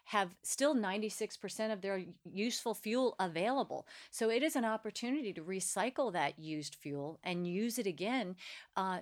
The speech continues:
just based on policy. If we change our U S policy about used fuel, spent fuel, we can reuse that and recycle it. And even today,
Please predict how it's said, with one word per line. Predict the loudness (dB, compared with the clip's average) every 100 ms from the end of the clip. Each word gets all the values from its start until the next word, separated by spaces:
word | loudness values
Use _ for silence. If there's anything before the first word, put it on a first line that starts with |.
| -4
just | -2 -2 0
based | -2 0
on | 0
policy. | 0 0 -2 -4 -8 -8 -6
If | -2
we | -2
change | 0 0 0
our | 0
U | 0 0
S | -2
policy | -2 -2 0 0 -2
about | 0 2 0 -2
used | -2 -2 -4
fuel, | -6 -2 0 0
spent | -2 -2 -2 -2
fuel, | -2 -2 -2 -6 -14 -18 -4
we | -2
can | 0 -2 0
reuse | 0 2 2 0
that | -2 -4 -4
and | -8 -4
recycle | -4 -4 -4 -6 -4 -6
it. | -6 -10 -14 -6
And | -2
even | 0 0 0
today, | -2 -2 0 2 2 0